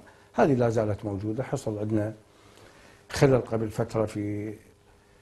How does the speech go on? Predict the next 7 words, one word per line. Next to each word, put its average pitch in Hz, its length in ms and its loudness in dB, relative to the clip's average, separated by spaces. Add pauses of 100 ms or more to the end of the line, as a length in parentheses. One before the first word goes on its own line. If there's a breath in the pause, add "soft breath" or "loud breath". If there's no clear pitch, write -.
(100)
في 123 240 2
أماكن 120 360 2
محددة، 110 580 0
يعني، 98 300 -2
في - 60 -6
الدجيل 107 600 0
وفي 104 720 -2